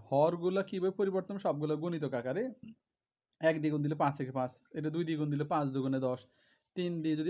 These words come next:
সরি, আমরা তো ভাগ করি, গুণিত, গুণনীয়ক বের করার সময় ভাগ করি, তাহলে যদি তিন দিয়ে ভাগ করি, তখন ওই তিনটা পাঁচের সাথে গুণ হয়, তিন পাঁচা পনেরো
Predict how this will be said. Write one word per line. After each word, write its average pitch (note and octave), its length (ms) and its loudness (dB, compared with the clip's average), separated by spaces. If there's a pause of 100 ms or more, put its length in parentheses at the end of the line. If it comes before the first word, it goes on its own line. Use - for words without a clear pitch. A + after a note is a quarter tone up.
সরি, D3 200 -2
আমরা C#3 140 -4
তো C#3+ 80 -4
ভাগ C3+ 220 -2
করি, D3 220 0
গুণিত, C#3 320 0
গুণনীয়ক C#3+ 400 0
বের C3+ 140 0
করার D3+ 140 -4
সময় F3 120 -4
ভাগ C3 160 0
করি, B2 140 -4 (460)
তাহলে F3+ 300 -2
যদি E3 160 -6
তিন F#3 140 -2
দিয়ে E3 160 -2
ভাগ D#3 180 2
করি, D#3 160 0
তখন D#3 240 -4
ওই D#3+ 120 -4
তিনটা D3+ 280 -2 (640)
পাঁচের D3+ 280 -2
সাথে D3 140 -2
গুণ D3+ 200 -2
হয়, C3 120 2
তিন C#3+ 180 -2
পাঁচা C3+ 220 -4
পনেরো C3 340 0